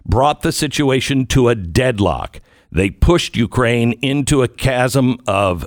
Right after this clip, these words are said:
civil war. That is us. So if he goes forward, I think, I hope what he's saying is,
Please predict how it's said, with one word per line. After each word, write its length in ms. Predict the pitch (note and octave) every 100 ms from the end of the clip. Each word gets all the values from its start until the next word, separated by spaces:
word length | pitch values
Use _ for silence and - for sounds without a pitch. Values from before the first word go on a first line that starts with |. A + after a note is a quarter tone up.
| -
civil 440 | - - B2 B2
war. 420 | G#2 F2+ C2+ G1+ - _ _ _ _ _ _ _
That 600 | A#1 D2+ G2 A2 G#2+ - - _ _ -
is 380 | F#2 G2+ F2 - _
us. 580 | D2+ C2 G1+ - - - _ _ _ _ _ _ _ _ _ _ _
So 280 | - A#2+ A2 -
if 240 | E3 F3
he 120 | F3
goes 340 | C3+ C3 A#2+ -
forward, 520 | - C3+ C3+ G2+ C2+
I 120 | G2
think, 500 | A#2 - A3 G3+ - -
I 120 | F#2+
hope 420 | G#2 E3+ E3+ A2 -
what 160 | A#2
he's 160 | A#2 -
saying 280 | C3+ C3+ A#2
is, 220 | G2